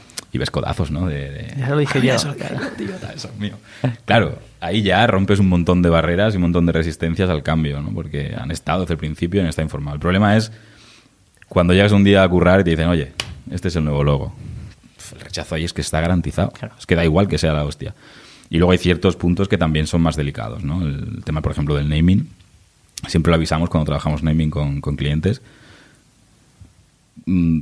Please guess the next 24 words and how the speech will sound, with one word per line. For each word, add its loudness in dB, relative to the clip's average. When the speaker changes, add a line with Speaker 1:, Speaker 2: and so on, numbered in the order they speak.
Speaker 1:
te -2
garantizo 0
que -2
ninguno 2
de 2
los -4
que -2
te 0
proponga 0
te -6
va -4
a -2
gustar. -10
Speaker 2:
Ujú. 0
Speaker 1:
Ninguno. 2
Porque -6
es -6
especialmente 2
difícil 2
sentir 0
apego -2
por -4
una -2
palabra -2